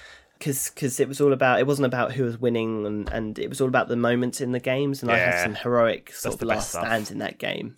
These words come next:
Speaker 1: Yeah, and some, uh, really un-, unrealistic dice rolls.
Speaker 2: <laughs>
Speaker 1: So it was, uh, it was, it was a game to remember, and, uh, yeah, I had a great time.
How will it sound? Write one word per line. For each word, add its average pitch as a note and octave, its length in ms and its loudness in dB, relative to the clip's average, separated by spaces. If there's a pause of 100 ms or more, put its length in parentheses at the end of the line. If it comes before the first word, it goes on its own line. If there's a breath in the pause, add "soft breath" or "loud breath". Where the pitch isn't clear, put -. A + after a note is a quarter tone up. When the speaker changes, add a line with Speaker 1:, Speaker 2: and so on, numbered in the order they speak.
(160)
Speaker 1:
Yeah, G#2 260 -4 (260)
and G#2+ 200 -4
some, G#2+ 360 -4
uh, G2 160 -2
really A#2 260 -2
un-, A2+ 400 0 (100)
unrealistic B2 1300 0
dice A#2 320 0
rolls. A#2+ 380 -6 (180 loud breath)
Speaker 2:
<laughs> C#3 360 2
Speaker 1:
So A2+ 220 0
it A#2 140 -2
was, - 220 -8
uh, G#2 160 -6 (340 loud breath)
it A#2+ 100 -4
was, A#2+ 140 -4
it A#2 180 0
was B2 120 -4
a B2+ 40 -2
game B2+ 220 0
to - 140 -6
remember, A2 580 -4 (180)
and, B2 400 -6
uh, B2+ 280 -2
yeah, D#3 320 2
I C3+ 100 2
had C#3+ 300 -2
a B2+ 40 -2
great C3+ 280 -2
time. C3 420 -4